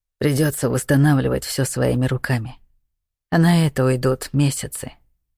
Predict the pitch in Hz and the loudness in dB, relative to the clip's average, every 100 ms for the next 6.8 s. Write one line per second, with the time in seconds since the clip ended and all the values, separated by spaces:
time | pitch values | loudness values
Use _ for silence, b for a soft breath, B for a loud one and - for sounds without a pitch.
0 | _ 143 151 147 147 139 151 127 160 123 | _ 2 2 2 2 2 2 2 0 0
1 | 120 127 127 123 135 135 113 - - _ | 0 -2 -2 0 2 0 -2 -10 -16 _
2 | _ _ _ - 156 - 160 131 - - | _ _ _ -4 -4 -2 -2 -2 -4 -10
3 | - 139 117 - 123 131 - - - _ | -4 -4 -4 -6 -8 -8 -8 -12 -14 _
4 | _ _ _ _ _ _ _ - 208 208 | _ _ _ _ _ _ _ 2 4 4
5 | 202 180 170 180 - 170 180 175 190 196 | 4 2 2 -2 -2 -2 0 2 4 6
6 | 214 143 - - 160 - 143 | 4 2 -2 -4 -4 -4 -10